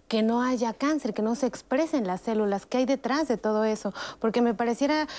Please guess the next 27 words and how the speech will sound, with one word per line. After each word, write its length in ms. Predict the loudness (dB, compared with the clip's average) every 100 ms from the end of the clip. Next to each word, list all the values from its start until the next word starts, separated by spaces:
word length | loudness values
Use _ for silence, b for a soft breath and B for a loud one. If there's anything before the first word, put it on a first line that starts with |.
| B B 0
que 300 | 2 2 0 -2
de 140 | -2
pronto 320 | 0 0 0
sí, 180 | 0 -2
pues 300 | -2 -4 -2
detectarlos 800 | -2 -2 -4 -2 0 0 0 -2
y 20 |
resolverlos 840 | -4 -4 -4 0 0 2 0 -2 -4
y 120 | -4
a-, 220 | -4 -6 -8 -12
hacer 260 | -8 -2 0
una 160 | 2 2
infraestructura 600 | 0 -2 -4 -4 0 0
más 180 | 0 -2
poderosa 420 | 0 0 0 -2
económicamente, 760 | -4 -2 -2 -2 -2 -2 -2
sin 180 | 0 2
duda 240 | 2 2 0
le 100 | 0
viene 220 | 0 0
muy 160 | 0
bien 160 | 0 0
a 80 | -2
cualquier 320 | -4 -4 -4
sistema 380 | -4 -4 -2 -2
de 60 |
salud. 340 | -2 0 0